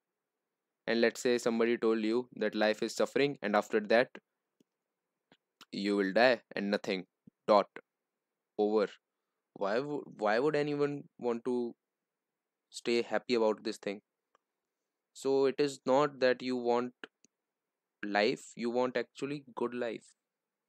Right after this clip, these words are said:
So this should be the question. And who started this? This Socrates. Understand this thing, and this will make your life easy if you understand what actually is the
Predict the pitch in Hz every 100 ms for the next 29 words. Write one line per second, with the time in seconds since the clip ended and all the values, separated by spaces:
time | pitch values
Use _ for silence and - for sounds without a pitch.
0 | _ _ _ _ _ - 123 101 127 -
1 | - 131 131 131 127 131 127 - 156 160
2 | - 110 107 117 139 - 123 - 131 143
3 | 160 160 - _ _ _ - 104 - -
4 | 104 - 110 - 101 - _ _ _ -
5 | 117 120 120 - 110 107 104 - 107 127
6 | _ _ _ - 104 107 107 110 - 117
7 | 107 104 110 104 101 98 104 98 95 -
8 | - 101 107 101 101 - 113 107 104 98
9 | - - 101 127 139 _ _ _ - 101
10 | 110